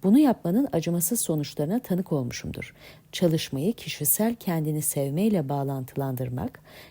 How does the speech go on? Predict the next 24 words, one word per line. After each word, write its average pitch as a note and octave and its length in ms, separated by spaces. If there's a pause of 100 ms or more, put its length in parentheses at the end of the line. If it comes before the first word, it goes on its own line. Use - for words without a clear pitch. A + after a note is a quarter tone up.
(160)
kendine D#3+ 460
çalışmadan D3+ 760
daha C#3+ 180
çok - 280
değer D3+ 260
vermek B2+ 400
demektir. B2+ 500
Bu - 80
açık - 340
mı? D#3 140 (1040)
O A#3+ 100
zaman E3 500
psikolojik F3 760
beden C#3 360
düzensizdir C#3+ 920
ve C4 180 (100)
oluşturulamaz. D3 920 (480)
Alttan G3 380
alta F#3 280
kendilerini D3+ 720
ve D3 120
mevcut C3 420
hayatlarını E3+ 560
seven C3+ 480